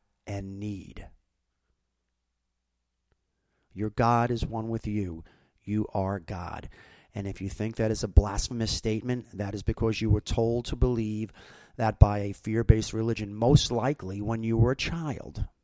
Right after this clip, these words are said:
You see, I don't know of too many religions that adapt or change with the times. I would find that refreshing, to say the least, even if they pray to a God they perceive to be outside of themselves. I mean, why not?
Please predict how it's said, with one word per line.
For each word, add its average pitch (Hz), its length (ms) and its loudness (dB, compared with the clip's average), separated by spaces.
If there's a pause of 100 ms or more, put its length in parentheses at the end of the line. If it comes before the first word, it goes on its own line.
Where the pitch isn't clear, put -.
(1000)
You 120 80 -4
see, 156 280 -2
I 131 160 -2
don't 160 340 -2
know 123 580 0
of 104 260 -4
too - 160 -10
many 120 180 -4
religions 110 520 -2
that 107 180 -4
adapt 101 720 -4 (520)
or 110 140 -2
change 113 540 -6
with 113 140 0
the 104 60 -4
times. 101 720 -4 (600)
I 147 140 0
would 143 180 2
find 110 300 0
that 120 140 0
refreshing, 139 560 0
to 98 80 -4
say 98 200 -2
the 95 100 -4
least, 107 380 -4 (1000)
even 139 300 2
if 139 120 0
they 123 140 2
pray 117 300 2
to 107 200 -2
a 104 60 -4
God 104 480 -2
they 110 200 0
perceive 110 600 0
to 110 100 -4
be 98 200 -4
outside 104 520 -2
of 101 80 -4
themselves. 95 520 -6
I 127 40 -2
mean, 135 180 0
why 135 140 2
not? 139 260 -4